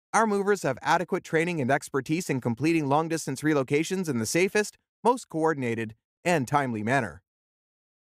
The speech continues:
If we can handle long-distance relocations that exceed fifty miles excellently, imagine how well we'll plan and execute your local relocations.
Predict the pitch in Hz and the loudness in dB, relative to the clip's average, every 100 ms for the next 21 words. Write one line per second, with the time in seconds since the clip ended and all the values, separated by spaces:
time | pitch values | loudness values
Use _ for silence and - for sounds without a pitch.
0 | _ - 214 262 220 165 175 165 123 151 | _ -4 -2 0 0 2 2 2 2 0
1 | 117 165 220 170 131 123 113 104 120 117 | 0 -4 -2 -6 -2 0 0 0 -2 0
2 | 127 120 113 - 143 120 156 - 127 135 | -2 -2 -2 -2 -4 0 -2 0 0 0
3 | 120 131 165 - 165 117 147 208 - _ | 0 0 -2 -2 -4 -2 -2 -2 -8 _
4 | _ - 110 120 139 151 170 170 170 185 | _ -2 0 2 0 2 2 4 2 2
5 | 185 - 180 190 190 190 - - 214 185 | 0 0 0 2 2 0 -2 -4 -4 2
6 | 208 185 160 254 196 131 110 107 110 98 | 2 4 2 2 -2 -2 -2 -2 -2 -2
7 | 101 - - | -4 -10 -14